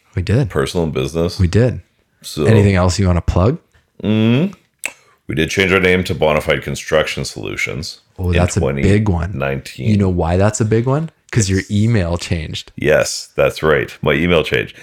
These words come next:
Speaker 2: Some people still email the old address, but
Speaker 1: Yeah, yeah,
Speaker 2: we had,
Speaker 1: me.
Speaker 2: yeah, we had, we had
Speaker 1: <laughs>
Speaker 2: issues with, um,
Speaker 1: Forwarding.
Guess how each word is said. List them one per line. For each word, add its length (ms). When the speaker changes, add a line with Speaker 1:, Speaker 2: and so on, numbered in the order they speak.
Speaker 2:
Some 360
people 340
still 400
email 340
the 140
old 220
address, 580
but 220
Speaker 1:
Yeah, 180
yeah, 300
Speaker 2:
we 220
had, 160
Speaker 1:
me. 300
Speaker 2:
yeah, 420
we 120
had, 280
we 100
had 200
Speaker 1:
<laughs> 140
Speaker 2:
issues 360
with, 360
um, 400
Speaker 1:
Forwarding. 400